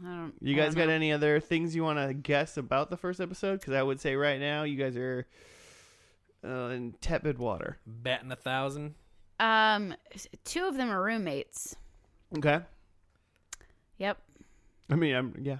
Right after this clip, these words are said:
Speaker 2: cool.
Speaker 1: That's what I think.
Speaker 2: We got Claire's side, two roommates. There's a lunch and a woman. And Joe's side, five people.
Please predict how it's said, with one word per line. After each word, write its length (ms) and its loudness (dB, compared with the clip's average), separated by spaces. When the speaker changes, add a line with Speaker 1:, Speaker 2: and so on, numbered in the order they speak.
Speaker 2:
cool. 240 -2
Speaker 1:
That's 200 -8
what 80 -4
I 60 -6
think. 220 -8
Speaker 2:
We 80 2
got 240 4
Claire's 280 4
side, 320 4
two 280 2
roommates. 460 2
There's 160 2
a 80 4
lunch 640 0
and 120 0
a 60 0
woman. 400 0
And 120 -4
Joe's 300 2
side, 380 -2
five 440 2
people. 480 -4